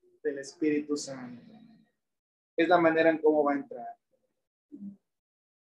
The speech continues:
Pero él no va a entrar a la fuerza. Él no va a entrar violentando tu puerta de tu corazón, de tu vida, de tu cuerpo. No.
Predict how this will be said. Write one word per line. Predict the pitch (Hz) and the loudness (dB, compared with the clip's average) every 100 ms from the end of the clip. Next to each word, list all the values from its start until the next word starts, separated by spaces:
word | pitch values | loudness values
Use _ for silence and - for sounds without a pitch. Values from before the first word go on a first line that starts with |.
| _ _ - | _ _ 0
Pero | 170 | 2
él | 185 | 6
no | 196 | 8
va | 190 | 8
a | |
entrar | - 175 185 190 _ _ _ _ _ _ _ _ _ _ _ _ _ _ - | 6 4 4 2 _ _ _ _ _ _ _ _ _ _ _ _ _ _ -14
a | 139 | -10
la | 135 - | -10 -6
fuerza. | 165 170 - 135 - _ _ _ _ _ _ _ _ _ _ _ _ _ - | -4 -4 -6 -14 -18 _ _ _ _ _ _ _ _ _ _ _ _ _ -6
Él | 165 | -2
no | 202 | 2
va | 208 | 2
a | 202 | 2
entrar | 202 196 196 - _ - | 4 4 4 0 _ -6
violentando | 175 170 160 151 - 190 214 202 | -2 -2 -2 -8 -2 -2 0 -2
tu | 175 165 | -4 -4
puerta | 180 208 214 180 | 2 2 4 2
de | 170 | 0
tu | 165 - | -4 -8
corazón, | 156 147 147 180 208 185 | -4 -4 -2 -4 -4 -10
de | 151 | -16
tu | - 156 | -10 -4
vida, | 220 226 165 - _ _ _ _ _ _ _ _ _ _ - | -2 0 0 -2 _ _ _ _ _ _ _ _ _ _ -10
de | 156 | -8
tu | 165 170 | -8 -2
cuerpo. | 208 233 233 170 151 - _ _ _ | 6 6 4 -2 -6 -6 _ _ _
No. | 151 180 202 180 - | -10 -2 0 -2 -8